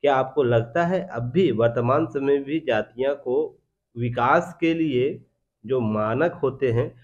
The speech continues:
उसके लिए important part मानकर चलना चाहिए? तो इसको हम लोग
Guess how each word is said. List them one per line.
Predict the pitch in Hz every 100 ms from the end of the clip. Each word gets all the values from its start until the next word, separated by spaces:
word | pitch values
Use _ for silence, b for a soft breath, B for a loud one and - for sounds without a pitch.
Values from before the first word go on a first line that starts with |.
| b b
उसके | 160 170 - 214
लिए | 196 190
important | 170 151 135 139 151 147
part | 117 120 120
मानकर | 123 127 127
चलना | 107 101 98 98
चाहिए? | - 90 87 _ _ _ -
तो | 160
इसको | 160 156 - 185
हम | 180
लोग | 214 208 -